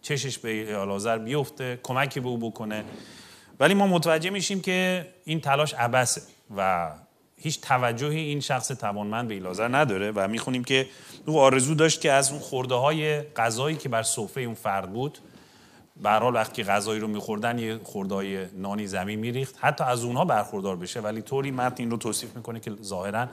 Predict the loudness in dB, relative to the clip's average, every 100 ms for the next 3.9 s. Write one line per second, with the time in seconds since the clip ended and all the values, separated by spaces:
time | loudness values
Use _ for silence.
0 | -12 -4 0 0 2 0 0 -2 -6 -6
1 | -2 -2 -2 -6 -20 _ -14 -6 -6 -4
2 | -4 -2 -4 -4 -6 -6 -4 -6 -6 -10
3 | -10 -12 -14 -2 0 0 0 0